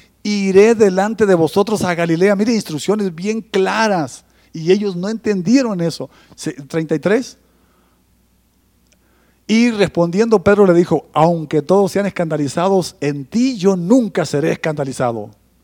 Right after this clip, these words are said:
Ve, eh, Pedro. Bueno, pero es una buena actitud. Era sincero Pedro. No queremos hablar mal de él, ni vamos a hacerlo. Pero bueno, entonces, ahora,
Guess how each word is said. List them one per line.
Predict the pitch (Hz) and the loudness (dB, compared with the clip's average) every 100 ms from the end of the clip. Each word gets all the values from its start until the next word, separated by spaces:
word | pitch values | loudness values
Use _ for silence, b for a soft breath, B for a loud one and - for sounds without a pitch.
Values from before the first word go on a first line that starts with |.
| _ | _
Ve, | 135 196 233 175 | -2 -2 0 -4
eh, | |
Pedro. | 143 214 185 135 - _ b b | 0 0 0 -4 -10 _ b b
Bueno, | 233 240 | -4 0
pero | 190 214 | 2 2
es | |
una | 262 226 | 2 2
buena | 240 240 | 2 -2
actitud. | - 185 220 220 - b b | -4 -4 -2 -4 -6 b b
Era | 185 190 | -2 -2
sincero | 170 147 170 170 - | -4 -4 -2 -2 0
Pedro. | 156 135 - B B B | 0 0 -6 B B B
No | 143 160 160 | -8 -6 -4
queremos | 156 156 | -4 -2
hablar | 147 139 139 | -4 -4 -2
mal | 139 135 | -4 -4
de | 127 | -4
él, | 120 | -4
ni | 120 | -6
vamos | 120 131 | -6 -6
a | 127 | -10
hacerlo. | 131 113 - | -10 -12 -4
Pero | 175 180 | -2 0
bueno, | 170 143 127 - B B B | 0 0 -6 -14 B B B
entonces, | 170 233 196 175 - b b b b b b b b _ _ _ | -2 -2 0 -6 -10 b b b b b b b b _ _ _
ahora, | - 165 165 120 | 0 2 2 -2